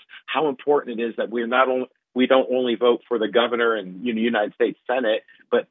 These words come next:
the judges, our local judges. We have to vote for the good pro-life judges.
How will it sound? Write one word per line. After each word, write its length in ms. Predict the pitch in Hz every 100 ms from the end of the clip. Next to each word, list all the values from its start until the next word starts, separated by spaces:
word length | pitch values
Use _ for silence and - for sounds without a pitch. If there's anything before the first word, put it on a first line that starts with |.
| -
the 80 |
judges, 560 | 101 - 113 127 98 82
our 120 | 101
local 420 | 101 117 127 131
judges. 380 | 95 101 90 92
We 160 | 101 95
have 280 | 107 110 131 -
to 80 |
vote 300 | 127 101 104 -
for 80 |
the 80 | 110
good 260 | - 98 104
pro-life 420 | - 110 104 104 -
judges. 400 | 90 87 101